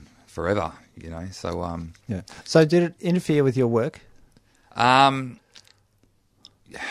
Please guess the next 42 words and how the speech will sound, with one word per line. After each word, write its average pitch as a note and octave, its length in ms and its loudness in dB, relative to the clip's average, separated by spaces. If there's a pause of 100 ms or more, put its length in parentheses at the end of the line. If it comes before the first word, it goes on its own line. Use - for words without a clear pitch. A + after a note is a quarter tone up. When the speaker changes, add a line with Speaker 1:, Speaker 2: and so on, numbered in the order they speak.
(360)
Speaker 1:
not E3 240 -2
directly. A#2 460 4
Like, G#2 200 2
it, B2 160 -2
it A#2 60 -8
got D3+ 140 2
to C#3+ 60 -4
the - 40 -12
point A#2+ 200 2
where A2 140 6
I G#2 60 8
was, G#2 460 0
I G2 60 -2
was F#2+ 160 -2
drinking A#2 360 -6
at G#2 80 -6
work. A#2+ 360 0 (680)
Um, F2 720 -6 (840)
I - 20 -20
was E2+ 80 -20
drinking F#2 260 -8
before G#2+ 320 0
work, A2 240 2
during G2+ 240 -4
work, A2 320 -2 (300)
after G2 240 -8
work. A2 340 -2 (440)
Um, F2 600 -6 (280)
I F#2+ 60 -2
always A2+ 300 4
did G#2+ 120 -2
work. F#2+ 260 2
I G2+ 40 0
never, C3 380 2 (680)
I A2 60 -6
never D3+ 180 2
actually D#3+ 300 -2
took A2+ 200 -8
a A2 40 -6
day G#2+ 200 4
off G2+ 140 2
work G2+ 380 4